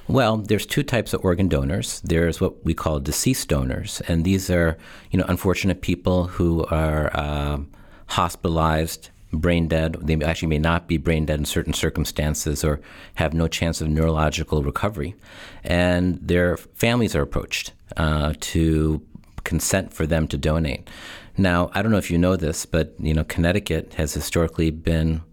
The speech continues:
one of the poorer states in the country as far as, uh, the number of deceased donors available for transplant. There's multiple factors for that, but, uh, we continue to really, uh, suffer from an organ transplant perspective on the number of organs available for transplant.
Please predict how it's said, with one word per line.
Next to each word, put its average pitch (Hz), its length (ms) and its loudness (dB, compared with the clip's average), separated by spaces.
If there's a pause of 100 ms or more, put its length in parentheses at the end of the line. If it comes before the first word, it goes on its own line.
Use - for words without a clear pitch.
one 85 180 2
of 80 40 0
the 80 60 -2
poorer 107 380 0
states - 500 -6
in 78 120 -2
the 78 80 0
country - 480 -4
as - 160 -4
far 80 340 0
as, - 540 -4 (360)
uh, 71 440 -2 (440)
the 80 120 0
number 90 360 4
of 73 120 -2
deceased 76 360 -2
donors 73 320 0
available 76 480 0
for 73 160 -6
transplant. 80 600 -4
There's 85 200 -2 (380)
multiple 104 400 0
factors 90 560 -4
for 71 220 -4
that, - 340 -6 (320)
but, 80 400 0
uh, 76 400 2
we 80 100 0
continue 90 460 0
to 78 220 -2 (260)
really, 82 640 2
uh, 76 180 -2
suffer - 540 -2 (340)
from 82 180 0
an - 80 -6
organ 90 240 2
transplant 71 480 -4
perspective 71 560 -6
on 73 100 0
the 69 80 -2
number 73 280 0
of - 120 -4
organs 73 300 -2
available 71 400 -2
for - 100 -10
transplant. - 560 -6